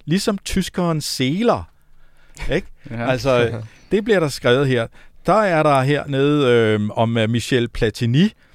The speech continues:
Speaker 1: Øhm, han havde tillige en tendens til at lægge sig ud som følge af hans lidenskab for pastaretter.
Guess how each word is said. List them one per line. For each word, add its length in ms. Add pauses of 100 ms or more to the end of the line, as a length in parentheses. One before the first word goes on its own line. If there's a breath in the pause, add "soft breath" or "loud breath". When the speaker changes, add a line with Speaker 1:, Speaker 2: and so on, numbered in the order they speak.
(340 soft breath)
Speaker 1:
Øhm, 600 (400 loud breath)
han 360
havde 420
tillige 560
en 140
tendens 580
til 140
at 120
lægge 320
sig 260
ud 160
som 200
følge 380
af 80
hans 280
lidenskab 720
for 180
pastaretter. 800